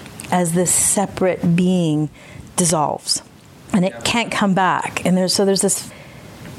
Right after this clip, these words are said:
Speaker 1: you know, for me, it happened suddenly one day.
Speaker 2: The
Speaker 1: My mind
Speaker 2: identification dissolves, not the
Speaker 1: The ab-
Speaker 2: apparatus. I mean, this is your apparatus.
Speaker 1: The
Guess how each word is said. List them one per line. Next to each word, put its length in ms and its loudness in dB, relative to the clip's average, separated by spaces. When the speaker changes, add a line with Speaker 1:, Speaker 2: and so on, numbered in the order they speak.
Speaker 1:
you 120 4
know, 160 2
for 160 0
me, 240 4
it 60 0
happened 320 2
suddenly 440 2
one 280 2
day. 180 2
Speaker 2:
The 60 0
Speaker 1:
My 120 2
mind 60 0
Speaker 2:
identification 760 0
dissolves, 400 -4
not 160 0
the 80 2
Speaker 1:
The 60 4
ab- 80 0
Speaker 2:
apparatus. 300 0
I 40 4
mean, 120 4
this 160 2
is 120 0
your 120 2
apparatus. 580 0
Speaker 1:
The 160 2